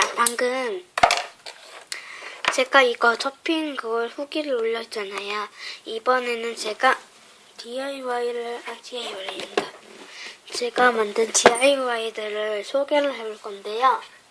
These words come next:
한 네 종류가 있어요, 제가.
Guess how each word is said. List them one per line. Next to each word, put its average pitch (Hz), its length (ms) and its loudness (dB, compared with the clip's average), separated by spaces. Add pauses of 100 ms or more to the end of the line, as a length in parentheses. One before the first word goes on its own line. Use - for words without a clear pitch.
(1080)
한 277 320 -8
네 226 180 6
종류가 294 500 -2
있어요, 208 580 -10 (140)
제가. 208 420 -14